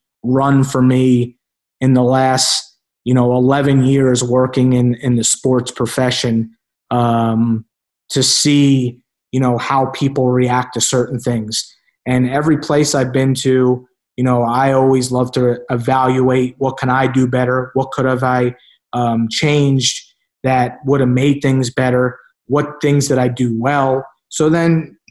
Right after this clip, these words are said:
you know, as you move forward, you know, you can, you can get better. You know, it's all about development. You know, it's not just about development for the players. It's about development for the staff. And, um,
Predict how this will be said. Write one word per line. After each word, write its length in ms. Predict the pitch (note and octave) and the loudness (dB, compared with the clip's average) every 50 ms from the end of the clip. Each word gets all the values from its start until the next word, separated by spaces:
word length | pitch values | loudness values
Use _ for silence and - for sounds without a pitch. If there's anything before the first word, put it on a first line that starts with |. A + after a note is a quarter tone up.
| _ _ _ _ - | _ _ _ _ -4
you 80 | E3 F3 | 0 0
know, 240 | F#3 D#3+ C3+ B2+ C3+ | 2 2 2 0 0
as 320 | B2+ C#3 D#3 D#3 D3 B2+ | 0 0 0 0 2 2
you 140 | D3 C#3+ C#3+ | 2 2 4
move 260 | C#3 C#3 C#3 C3+ B2+ | 4 4 4 2 2
forward, 600 | - - F3+ A3+ A#3+ F#3+ C3 C3 B2+ C#3+ D3+ D#3 - _ _ _ _ _ _ | 2 2 2 4 4 4 4 2 2 0 -2 -4 -8 _ _ _ _ _ _
you 80 | - B2+ | -2 0
know, 120 | C3+ C3 | 2 2
you 180 | C#3 D3+ E3 E3 | 2 2 2 2
can, 360 | D#3+ - D#3 D#3+ E3+ D#3+ G#2 - | 2 2 2 4 2 2 0 -4
you 160 | B2 C3 C#3 | -6 -6 -4
can 160 | - - D3+ | -2 0 0
get 200 | D3 F3 F#3 F3+ | 2 0 0 -2
better. 300 | - C#3+ G3+ G#3 B2 - - - _ _ | -2 -2 -2 -2 -4 -8 -10 -16 _ _
You 100 | - A#2 | -8 -4
know, 160 | A#2+ A#2+ A#2 B2 | -2 -2 -2 -2
it's 160 | B2+ - C#3 | -2 0 0
all 160 | C3+ D3 D3+ | 2 2 2
about 360 | C#3+ C3+ C#3+ C#3+ D3 C#3+ C#3+ - | 2 0 0 0 -2 -2 -2 -4
development. 600 | B2+ A#2 C3 C3 E3 F3+ C#3+ B2 A#2 A2+ G#2 - _ _ _ - | -2 -2 0 2 2 0 0 -2 -6 -8 -8 -10 _ _ _ -8
You 80 | B2+ A#2+ | -6 -4
know, 200 | A#2 A#2 A#2 A#2 | -2 -2 -2 -4
it's 160 | A2+ - - | -4 -4 -4
not 200 | C3+ C3 B2+ A#2 | -4 -2 -2 -2
just 180 | D3 C#3 - | -2 -4 -4
about 220 | - B2+ C#3 B2+ C3 | -4 -2 -4 -2 -2
development 480 | B2+ A2+ B2+ B2+ C#3+ C#3 C3+ C3+ B2 | -2 -2 0 0 0 0 0 -2 -2
for 100 | - C3+ | 0 -2
the 80 | B2 B2 | -2 -2
players. 460 | - - B2+ B2+ C#3+ D3 B2+ A#2+ A2+ | -2 -2 -2 0 2 2 2 0 -2
It's 160 | A#2 A2+ - | -4 -8 -8
about 200 | B2 A#2+ B2+ B2 | -6 -4 -4 -4
development 480 | - A#2+ A2+ B2 B2 B2+ C3 B2 B2+ A#2+ | -4 -2 -2 0 0 0 -2 -2 -4 -6
for 140 | - - B2+ | -4 -2 -2
the 80 | B2 | -2
staff. 720 | A#2 - - - _ _ - - B2+ C3+ C#3 A#2 A2 - - - _ _ - - - _ _ - | -2 -4 -6 -8 _ _ -4 -2 0 0 0 -2 -4 -8 -14 -20 _ _ -20 -20 -20 _ _ -4
And, 320 | B2 B2+ B2 A#2+ A#2+ A#2+ A2+ | -2 0 0 2 2 0 0
um, 320 | A#2 A#2 A#2 A2+ A2+ A2 | 0 0 0 0 0 -2